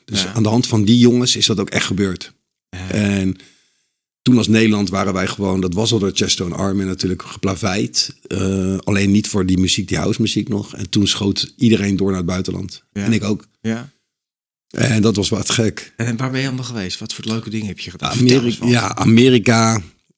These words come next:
Speaker 1: eh, Azië, Zuid-Amerika, Europa, alle grote steden. En in Nederland,
Speaker 2: Ja.
Speaker 1: ik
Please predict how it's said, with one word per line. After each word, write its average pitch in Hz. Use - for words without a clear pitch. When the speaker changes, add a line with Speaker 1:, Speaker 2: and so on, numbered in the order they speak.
Speaker 1:
eh, 92
Azië, 110
Zuid-Amerika, 107
Europa, 110
alle 107
grote 110
steden. 107
En 123
in 117
Nederland, 123
Speaker 2:
Ja. 104
Speaker 1:
ik 143